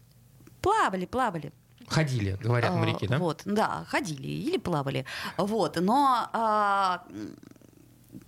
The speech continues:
Speaker 1: как-то вот теперь туда не поплывёшь.
Speaker 2: Да.
Speaker 1: <laughs> А надо куда-то плавать. Мало того, что коронавирус у нас,
Speaker 2: Не плавать, а
Speaker 1: э,
Speaker 2: ходить.
Speaker 1: хорошо, ходить, ходить по морю.
Speaker 2: В общем, в Петербурге, э,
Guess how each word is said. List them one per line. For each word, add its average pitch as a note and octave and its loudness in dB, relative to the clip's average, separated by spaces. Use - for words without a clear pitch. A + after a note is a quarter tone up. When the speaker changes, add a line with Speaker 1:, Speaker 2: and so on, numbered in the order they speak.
Speaker 1:
как-то - -2
вот A3 -2
теперь G3+ 0
туда G3+ 2
не F3+ 0
поплывёшь. A4+ 2
Speaker 2:
Да. A#2+ 2
Speaker 1:
<laughs> D3+ 0
А G3 2
надо C#4+ 0
куда-то E4+ -2
плавать. A3+ -2
Мало D#4 4
того, D#4+ 0
что D#4+ -2
коронавирус E4 2
у G3+ 0
нас, F#3+ 6
Speaker 2:
Не C#3+ 6
плавать, G#3+ 2
а - 4
Speaker 1:
э, E3+ 2
Speaker 2:
ходить. D#3+ 0
Speaker 1:
хорошо, B3+ 0
ходить, E3+ -2
ходить G3+ -2
по C4 2
морю. D#3+ 4
Speaker 2:
В D#3 6
общем, - 0
в C3+ -8
Петербурге, A3 2
э, D#3 4